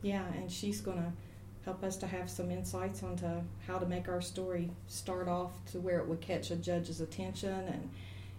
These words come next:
and, uh, and see if we can win some of those contests. Um,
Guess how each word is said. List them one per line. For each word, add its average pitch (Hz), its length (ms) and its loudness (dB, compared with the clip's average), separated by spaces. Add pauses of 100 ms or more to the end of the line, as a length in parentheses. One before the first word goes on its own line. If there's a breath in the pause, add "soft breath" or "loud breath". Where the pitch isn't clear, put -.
and, 180 280 0
uh, - 1040 -4
and 170 280 0
see - 180 2
if - 160 -2
we 208 100 2
can 160 240 2
win 160 140 2
some 160 160 2
of 151 60 0
those 160 180 0
contests. - 480 0 (720 loud breath)
Um, 214 560 6